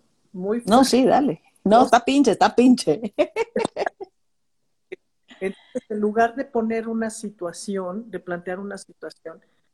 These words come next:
Speaker 1: desde lo que nos, lo que hemos con-, construido de género, hace que entonces un hombre le cueste trabajo frente a otra persona, frente a su pareja, asumir esa vulnerabilidad de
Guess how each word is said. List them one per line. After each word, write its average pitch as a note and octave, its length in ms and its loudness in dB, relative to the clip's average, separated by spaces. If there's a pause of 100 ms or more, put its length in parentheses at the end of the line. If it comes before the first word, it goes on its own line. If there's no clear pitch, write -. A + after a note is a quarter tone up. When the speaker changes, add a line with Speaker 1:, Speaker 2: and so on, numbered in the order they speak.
(280)
Speaker 1:
desde F#3+ 760 -2
lo F#3 260 -8
que F#3+ 140 -8
nos, F#3 420 -10
lo F3 320 -8 (140)
que F3 260 -8
hemos G#3+ 300 -6
con-, F#3+ 280 -8
construido F3 580 -10
de G3 100 -8
género, F#3+ 560 -8 (440)
hace G#3 500 -6
que - 80 -10
entonces F#3+ 480 -10 (280)
un G#3 180 -2
hombre G#3+ 380 -4
le F#3 140 -10
cueste - 220 -10 (840)
trabajo G#3+ 580 -8 (320)
frente G#3 480 -4
a G3 100 -2
otra B3 380 -4
persona, G3 600 -8
frente F#3 500 -10
a E3+ 100 -6
su B3 260 -12
pareja, A#3+ 580 -8 (420)
asumir A3 720 -4
esa C4 240 -10
vulnerabilidad G3+ 840 -8
de A3 260 -10